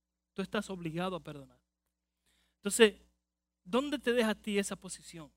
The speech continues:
¿A dónde, dónde tú tienes que estar para cuando esas ofensas vengan, tú estés bien plantado para perdonar?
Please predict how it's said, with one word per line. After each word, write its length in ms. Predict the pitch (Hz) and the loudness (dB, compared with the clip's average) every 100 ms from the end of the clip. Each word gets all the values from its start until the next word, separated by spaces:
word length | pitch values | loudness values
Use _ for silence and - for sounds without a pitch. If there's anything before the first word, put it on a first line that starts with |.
| _ _ | _ _
¿A 100 | 160 | -10
dónde, 540 | 202 233 202 180 160 _ _ _ _ | -8 -8 -6 -8 -8 _ _ _ _
dónde 320 | 190 262 285 | -8 -2 2
tú 200 | 277 269 | 2 0
tienes 340 | 233 262 262 220 | -2 2 2 0
que 80 | 220 | -4
estar 560 | - - 185 - - _ _ _ _ _ - | -2 2 2 2 -12 _ _ _ _ _ -8
para 200 | 175 180 | -6 -4
cuando 800 | 196 196 190 185 180 170 156 - _ _ _ _ _ _ _ _ _ _ _ _ | -2 -4 -2 -4 -2 -2 -6 -12 _ _ _ _ _ _ _ _ _ _ _ _
esas 840 | - 247 285 - 311 285 - - - _ _ _ - | 6 6 6 2 0 0 -4 -6 -10 _ _ _ -2
ofensas 840 | 240 214 - 269 254 - 196 170 | -2 0 12 12 12 2 0 4
vengan, 560 | 208 196 165 147 135 139 _ _ _ _ _ _ _ _ | 4 4 0 -8 -10 -18 _ _ _ _ _ _ _ _
tú 80 | - | -8
estés 240 | 190 - 202 | -2 0 0
bien 180 | 208 | -2
plantado 640 | 196 190 170 175 151 131 _ _ _ _ _ _ _ _ | -2 -4 -2 -4 -4 -8 _ _ _ _ _ _ _ _
para 220 | - 175 147 | -6 -6 -4
perdonar? 440 | 160 139 135 | -10 -12 -20